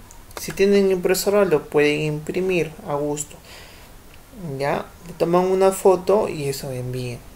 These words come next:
"Profesor, ¿qué pasa si no tuviera impresora ni ello?". Perfecto. Como acá ya puedes evidenciar el trabajo, la foto, entonces agarras una hoja, en una hoja bond solo pones las respuestas.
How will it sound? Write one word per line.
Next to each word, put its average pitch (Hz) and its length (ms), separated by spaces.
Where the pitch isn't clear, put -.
"Profesor, 156 300
¿qué 190 100
pasa 196 260
si 190 160
no 170 120
tuviera 170 400
impresora 147 640
ni 147 220
ello?". 143 200
Perfecto. 294 460
Como 156 180
acá 151 160
ya 254 200
puedes 180 280
evidenciar 143 560
el 135 160
trabajo, 143 560
la 180 140
foto, 170 480
entonces 180 440
agarras 190 500
una 196 340
hoja, 143 380
en 156 160
una 170 200
hoja 170 180
bond 170 200
solo 160 280
pones 143 260
las 151 220
respuestas. - 720